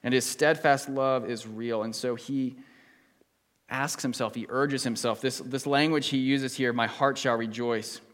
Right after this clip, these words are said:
or "I will sing," it's more like, "Let me rejoice, let me sing." He's, he's encouraging himself. He's working himself up, knowing, "I'm in the middle of sorrow right now,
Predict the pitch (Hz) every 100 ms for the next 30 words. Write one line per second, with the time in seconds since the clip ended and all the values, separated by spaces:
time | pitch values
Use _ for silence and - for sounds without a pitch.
0 | _ _ _ _ _ _ _ _ _ 117
1 | 113 123 131 117 - 131 123 113 127 123
2 | 113 131 151 151 131 120 113 120 107 139
3 | 139 131 117 - 107 87 98 - - _
4 | _ _ _ _ _ _ 131 127 - 131
5 | 139 - - - _ _ 139 127 - 175
6 | 170 139 127 127 113 127 113 131 117 123
7 | 151 175 151 151 139 147 135 139 135 135
8 | 147 143 127 - - 139 156 190 170 170
9 | 160 139 - 139 143 127 120 110 104 104
10 | 80